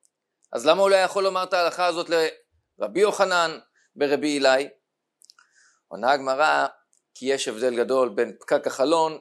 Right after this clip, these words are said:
לסדין על גבי הסוכה. הטם, פקק החלון, הסיבה שזה אסור, אם זה לא ממש קשור ותלוי, הוא דמבטל. כי בס-, בסוף כשהפקק סגור והחלון ס-, בגג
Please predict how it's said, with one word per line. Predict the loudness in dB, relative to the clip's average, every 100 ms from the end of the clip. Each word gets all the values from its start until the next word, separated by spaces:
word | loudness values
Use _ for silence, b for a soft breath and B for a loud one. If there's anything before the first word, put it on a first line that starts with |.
| _
לסדין | -4 -4 -4 -6 -4 -2 -2
על | -4 -4
גבי | 0 0
הסוכה. | 0 -4 -4 -6 -6 _ _ _ _ _ b b b b _ _ _ -8
הטם, | 0 2 2 -4 -6 _ _ _
פקק | -2 -2 0
החלון, | 0 2 4 2 -2 -12
הסיבה | -12 -4 -2
שזה | -2 0 0
אסור, | 0 0 0 0 -6 _ -14
אם | -6
זה | -2
לא | 4 4 6 4 2
ממש | 0 -4 -4
קשור | -6 -2 -2 -2
ותלוי, | 0 2 4 4 2 -4 _ _ _ _ b b b b _ _ _
הוא | 6 6
דמבטל. | 6 0 0 0 0 2 2 0 -14 _ _ _ _ _ _
כי | -6
בס-, | -6 -8 -12 -10 -12 -10
בסוף | -8 2 2 2
כשהפקק | -6 -2 -2 0 0 0 -2
סגור | -4 -2 -2 0 0 -2 -8 -2
והחלון | -2 0 0 0 -2
ס-, | -8
בגג | -4 -4 4 4